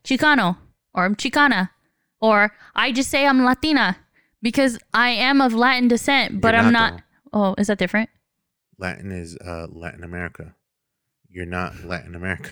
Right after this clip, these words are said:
Speaker 1: But I'm European and Mexican.
Speaker 2: Yeah, but that's not Latin.
Speaker 1: Okay.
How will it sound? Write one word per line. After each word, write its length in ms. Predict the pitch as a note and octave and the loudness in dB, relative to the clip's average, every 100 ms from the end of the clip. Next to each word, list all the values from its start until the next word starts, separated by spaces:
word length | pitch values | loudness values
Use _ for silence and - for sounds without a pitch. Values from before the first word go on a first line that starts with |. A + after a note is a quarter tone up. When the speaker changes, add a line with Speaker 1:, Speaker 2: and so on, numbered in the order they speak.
| - | -4
Speaker 1:
But 100 | G#3 | 0
I'm 120 | G3+ | 2
European 460 | G#3 A3+ - A3+ G#3+ | 2 0 0 0 2
and 160 | F#3+ | 2
Mexican. 560 | F#3+ A3 - G#3 E3+ F3+ - _ _ _ _ _ _ | 0 0 -4 -2 0 -2 -4 _ _ _ _ _ _
Speaker 2:
Yeah, 320 | F#2+ F#2 E2 - | -8 -6 -8 -12
but 200 | D#2 - | -18 -10
that's 260 | - - | -8 -6
not 280 | G2+ F#2+ D#2+ | -4 -4 -6
Latin. 480 | F2 G2 - F2+ E2+ - - - _ _ _ _ _ _ _ - - E4+ | -6 -6 -8 -16 -20 -20 -20 -20 _ _ _ _ _ _ _ -20 -16 -8
Speaker 1:
Okay. 260 | G#3+ A3 | -4 -4